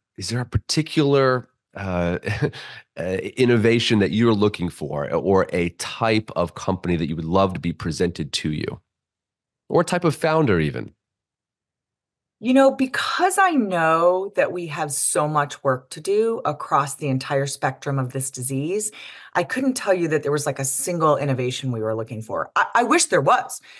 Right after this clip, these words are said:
Speaker 2: I mean, if I could say there's one innovation and if we got that, this whole thing would be fixed, then we wouldn't really need the moonshot. Um, but, you know, in terms of what kind of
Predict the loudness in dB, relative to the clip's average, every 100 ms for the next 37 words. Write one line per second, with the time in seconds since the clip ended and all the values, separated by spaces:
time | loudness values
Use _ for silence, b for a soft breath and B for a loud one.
0 | B 0 2 2 2 0 4 6 6 0
1 | 2 2 2 2 2 0 -4 -8 -8 0
2 | 0 2 2 0 -2 -8 -4 -2 -2 -2
3 | -4 -4 0 0 0 -6 -6 -4 -4 -6
4 | B B -2 2 4 4 0 -2 -2 -4
5 | -4 -4 -4 -6 B B B B 4 6
6 | 4 0 -8 _ _ _ _ _ -6 0
7 | 4 4 2 -2 -6 -6 -2 2 4 4
8 | 2 -4 b b b _ _ _ -4 -2
9 | -2 -2 -2 -2